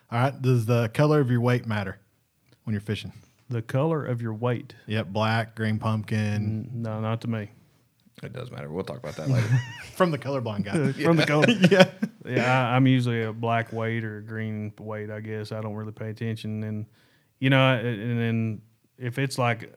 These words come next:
Speaker 2: if it's under a quarter, I use lead, unpainted lead.
Speaker 3: Really?
Speaker 2: Yep.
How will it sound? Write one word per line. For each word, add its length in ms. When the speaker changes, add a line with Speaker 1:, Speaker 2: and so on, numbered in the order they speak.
Speaker 2:
if 180
it's 140
under 280
a 60
quarter, 380
I 100
use 240
lead, 400
unpainted 500
lead. 400
Speaker 3:
Really? 320
Speaker 2:
Yep. 260